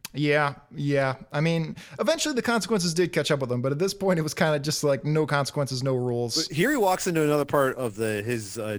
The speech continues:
Speaker 2: dang-, his version of the Danger Room, and he turns on a
Speaker 1: Mm-hmm.
Speaker 2: machine. That's what this is. He's in,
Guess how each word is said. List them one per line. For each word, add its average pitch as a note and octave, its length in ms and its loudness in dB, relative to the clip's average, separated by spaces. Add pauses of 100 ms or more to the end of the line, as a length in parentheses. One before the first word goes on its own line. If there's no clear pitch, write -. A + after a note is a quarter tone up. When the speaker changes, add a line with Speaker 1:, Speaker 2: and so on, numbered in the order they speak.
Speaker 2:
dang-, B2+ 240 -2
his E3 220 0
version C3+ 280 2
of A2 80 -4
the G2+ 60 -4
Danger G#2+ 340 -6
Room, E2+ 240 -14
and F2+ 80 -12
he F2+ 60 -12
turns C3 320 -6
on A#2+ 120 2
a - 40 0
Speaker 1:
Mm-hmm. - 80 -4
Speaker 2:
machine. G#2+ 720 -6 (160)
That's F3 160 -2
what F#3 100 -6
this D3 220 -6
is. G#2 380 -4
He's C#3 200 -6
in, D#3 300 -4